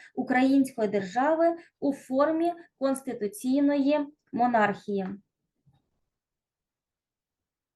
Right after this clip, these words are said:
У тисяча дев'ятсот п'ятнадцятому році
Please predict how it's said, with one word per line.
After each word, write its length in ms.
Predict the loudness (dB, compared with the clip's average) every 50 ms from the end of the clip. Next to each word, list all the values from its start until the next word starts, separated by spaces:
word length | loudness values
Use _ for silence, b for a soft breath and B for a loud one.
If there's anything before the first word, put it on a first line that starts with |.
| _ _ _ _ _ _ _ _ _ _ _ _ _ _ _ _ _
У 100 | -2 -2
тисяча 460 | 2 4 2 4 4 2 2 2 0
дев'ятсот 420 | 2 2 2 2 4 4 2 4
п'ятнадцятому 760 | 4 2 2 4 4 2 2 2 0 -2 -2 0 0 2 2
році 440 | 2 4 2 0 -2 -4 -8 -6 -4